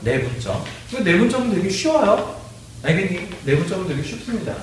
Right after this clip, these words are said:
자, 얘네들을 A에서부터 P까지의 비율과 M, 그 다음 P에서 B까지의 비율을 M 해서 얘네들을 표현을 할 때, P의 좌표를 표현을 할 때는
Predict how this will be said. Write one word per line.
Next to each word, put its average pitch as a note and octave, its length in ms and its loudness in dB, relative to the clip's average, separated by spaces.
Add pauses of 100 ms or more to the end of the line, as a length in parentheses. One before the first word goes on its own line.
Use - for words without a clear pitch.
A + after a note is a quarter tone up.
(640)
자, F#3 100 8
얘네들을 G#3 920 6
A에서부터 F#3 720 -2
P까지의 G#3+ 640 -4
비율과 D#3+ 760 -2
M, A#2+ 300 -2 (380)
그 D#3 60 -8
다음 D#3+ 260 4 (920)
P에서 C4 640 4
B까지의 E3+ 520 0
비율을 D#3 540 -4
M B2+ 300 -4 (220)
해서 F3 400 0
얘네들을 D3 480 0
표현을 C4 260 2
할 E3 220 -2
때, - 300 -6 (160)
P의 A#3 480 2
좌표를 D3 460 -2
표현을 F#3 280 -4
할 C3 140 -4
때는 C3 400 -8